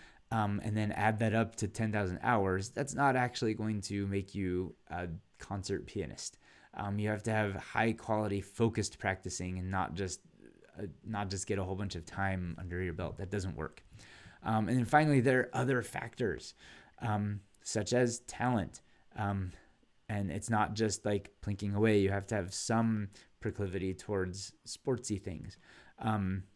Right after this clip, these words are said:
for instance, um, I stink at basketball. If I go and practice basketball for ten thousand hours, I will not be the next LeBron James. Does not work like that.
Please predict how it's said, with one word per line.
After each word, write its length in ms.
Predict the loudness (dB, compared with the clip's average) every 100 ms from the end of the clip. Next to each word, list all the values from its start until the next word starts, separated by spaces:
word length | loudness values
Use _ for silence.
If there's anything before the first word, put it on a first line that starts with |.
| -20 -18
for 380 | -10 0 2 2
instance, 680 | -2 -2 0 0 0 -4 -4 -2
um, 640 | 0 2 2 0 -2 -6 -10 -6
I 420 | 0 4 4 2 -6 -18 -10
stink 560 | -6 -6 -6 -8 -8 -8
at 240 | -6 -2
basketball. 640 | 2 2 4 2 2 -2 -6 -18 -20 -20 -8
If 220 | -8 -6
I 220 | -2 0 2
go 440 | 2 4 4 2
and 520 | 2 0 0 0 0 -4 -2
practice 400 | -2 0 -4 -4
basketball 600 | -4 -4 -2 0 0 -2
for 160 | -4
ten 320 | -6 -2 -2
thousand 380 | 4 4 4 -2 -6
hours, 440 | -4 0 0 0 -6 -18 -20 -6 0
I 120 | 2
will 160 | 2
not 320 | 2 2 2 4
be 120 | 4
the 140 | 4
next 320 | 2 0 -4
LeBron 340 | -4 -2 0 0
James. 440 | -4 -6 -10 -16 -16 -20 -20 -20 -20 _ -2
Does 180 | 0 4
not 220 | 2 2
work 220 | -4 -2
like 180 | -6 -6
that. 240 | -10 -12